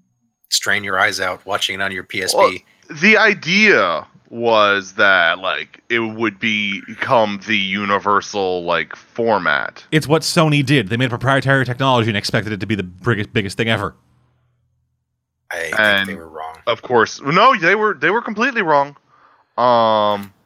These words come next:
Speaker 2: but they didn't anticipate being wrong, which is why we get so many amazing Sony products.
Speaker 3: Yeah, hey, you guys record this on your Sony Vaio laptop?
Speaker 2: On what?
Speaker 3: Exactly.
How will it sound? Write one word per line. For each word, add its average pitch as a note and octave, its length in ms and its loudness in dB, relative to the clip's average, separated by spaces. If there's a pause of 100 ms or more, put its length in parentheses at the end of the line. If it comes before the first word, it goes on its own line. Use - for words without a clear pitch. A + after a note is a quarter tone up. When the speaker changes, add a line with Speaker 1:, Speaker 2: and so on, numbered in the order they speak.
(260)
Speaker 2:
but C3 200 2
they B2 200 2
didn't A2 220 0
anticipate A2 720 -4
being D#2+ 300 -8
wrong, C2 300 -12 (840)
which B2 200 -2
is A#2+ 120 -8
why A2+ 260 4
we G#2+ 200 -4
get G2+ 300 0
so B2+ 400 0
many A#2 420 -4
amazing B2+ 960 0
Sony G#2+ 500 -2
products. D#2+ 920 -2 (1040)
Speaker 3:
Yeah, G#2+ 280 0
hey, A2+ 520 0 (200)
you B2+ 140 -2
guys C3 220 2
record C3 300 -2
this C#3 180 -2
on B2+ 160 2
your A2+ 100 -2
Sony B2 400 2
Vaio A#2+ 400 2
laptop? C#3 480 0 (1300)
Speaker 2:
On F2+ 180 -6
what? F2 280 -2 (460)
Speaker 3:
Exactly. F#2+ 580 -6